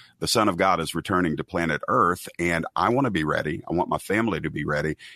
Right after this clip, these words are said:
and anybody that I have the privilege of leading and influencing, I want them to be ready too.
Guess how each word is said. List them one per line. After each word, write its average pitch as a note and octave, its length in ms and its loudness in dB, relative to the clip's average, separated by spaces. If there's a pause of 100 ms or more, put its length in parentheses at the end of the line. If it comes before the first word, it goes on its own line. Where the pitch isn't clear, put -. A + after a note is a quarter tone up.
(120)
and E2 80 0
anybody E2+ 420 2
that D2+ 120 -2
I D#2 80 0
have D#2 160 -2
the D2+ 80 -8
privilege D2+ 460 -2
of C#2 100 -10
leading D#2 320 -2
and D#2+ 80 -2
influencing, D2+ 580 -4
I C#2+ 40 -4
want D2 220 -6
them C#2+ 120 -6
to C#2+ 80 -6
be C#2+ 120 -10
ready - 260 -10
too. C#2 260 -8